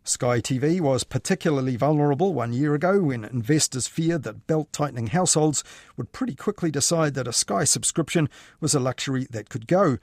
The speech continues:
But now, things are also going much better bottom line-wise for them. Sky T V reported a net profit of nearly fifty million dollars for the last financial year last week, and fewer customers left the company in that year than those who left it in the previous financial year.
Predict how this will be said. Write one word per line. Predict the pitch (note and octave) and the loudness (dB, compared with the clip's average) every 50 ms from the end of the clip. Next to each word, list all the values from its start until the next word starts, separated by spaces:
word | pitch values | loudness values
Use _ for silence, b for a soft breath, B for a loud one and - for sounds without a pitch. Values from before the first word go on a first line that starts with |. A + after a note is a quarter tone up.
| B B B B B | B B B B B
But | B A#2+ A#2+ | B -6 -2
now, | F3 C4 C4 A#2 A2 A#2 - _ _ _ | -2 0 0 0 -2 -2 -4 _ _ _
things | _ - D#3 C#3+ A2+ | _ -4 -2 -2 -2
are | C#3 | -2
also | C#3+ A#3 C4+ C#4 - - B2+ A#2 | -2 -2 -2 0 0 0 0 0
going | G#2 C3 B2+ B2 B2 B2 - - | 0 -2 -2 0 -2 -4 -6 -6
much | A#2 D#3 G#3 - - - | -6 -6 -6 -6 -6 -4
better | C3 B2 A#2+ C3+ A#2+ G2 - - | -4 -2 -2 -4 -4 -6 -8 -4
bottom | D3 C#3+ G#2 G#2 B2 E3 | -4 -4 -4 -2 -2 -2
line-wise | G3+ F3+ A#2+ G#2+ G2 F#2+ G2+ A2 A2+ - - _ | -2 -2 -2 -2 -4 -6 -6 -6 -6 -6 -8 _
for | - F3+ | -8 -6
them. | E3 - G#3 F#3+ D#3+ B2 A2 - B B B B B B B B | 0 4 4 4 4 2 0 -6 B B B B B B B B
Sky | B - - - B2 A#2 A#2 G#2+ | B -8 -6 -4 -4 -4 -4 -4
T | - C3 B2+ A#2 | -4 -4 -4 0
V | A#2+ C3+ C3+ C3 | 0 0 0 0
reported | B2 A#2 - - D3 C#3+ B2+ B2+ A2+ A#2 | 0 -2 0 0 0 2 2 0 -2 -2
a | A#2 | 0
net | C3+ E3+ E3 - - | -2 -2 -2 -4 -2
profit | - E3 D3+ - - C3 | 0 0 0 0 -2 -4
of | C3+ A2+ | -2 -2
nearly | D3 D3+ C#3+ C#3 B2+ | -2 -2 0 -2 -4
fifty | A2+ - - A3 - - - D3 | -6 -6 -6 -6 -6 -4 -4 -4
million | C#3 D3+ F3 E3 D#3 D3 C3+ | -2 0 0 2 2 2 2
dollars | D#3 G3 G3 D3+ C3 A#2 - | 2 2 2 2 2 0 0
for | - C3+ | -2 -4
the | - - A2+ | -6 -4 -4
last | A#2 B2 A#2+ - - | -4 -4 -4 -4 -4
financial | C3 B2 B2 A#2+ - - A#2+ A#2+ | -4 -4 -4 -6 -6 -6 -6 -4
year | B2+ C3 C3 | -2 -2 -2
last | C3 C3 B2+ - - | -2 -2 -2 -2 0
week, | F3 F#3+ D#3+ - - B B B B B B | 0 0 -2 -2 -12 B B B B B B
and | C#3 D3 D3 C3 - | -4 -2 -2 -2 -4
fewer | - - - A#3 G3 C3+ | -8 -6 -4 -2 -2 -2
customers | - - D#3+ C#3 - - C#3+ C3+ A#2+ A2 | -2 -2 -2 -2 0 0 -2 -2 0 0
left | C3 F3+ G#3+ - - | 0 0 -2 -2 -6
the | - | -8
company | - C3 B2 G#2+ G#2 A2+ A2+ | -4 -4 -4 -4 -4 -4 -4
in | A2 G#2+ | -4 -2
that | G#2+ E3+ G#3 E3 A#2 | 0 0 -2 -2 -2
year | A#2 A#2 A2+ A#2 - b b b b b | -4 -4 -4 -4 -6 b b b b b
than | A2+ G#2+ G#2 | -8 -6 -4
those | D#3+ G#3 D#3 - | -2 -2 -2 -2
who | C#3 A#2+ | -2 -2
left | A2 G#2+ - - | -2 -4 -4 -4
it | C3+ C3 - _ _ | -6 -6 -8 _ _
in | - D#3+ G3+ | -4 -2 -2
the | A3 | -2
previous | - - - C3+ F3 D#3 B2+ A2+ - - | -4 -4 -2 -2 -2 -2 -2 -2 -4 -4
financial | - B2 B2 A#2 A2 - C3 A#2+ | -2 -2 -4 -4 -4 -4 -4 -2
year. | A#2+ B2 B2 A#2+ G#2 F2+ | 0 0 0 0 -2 -6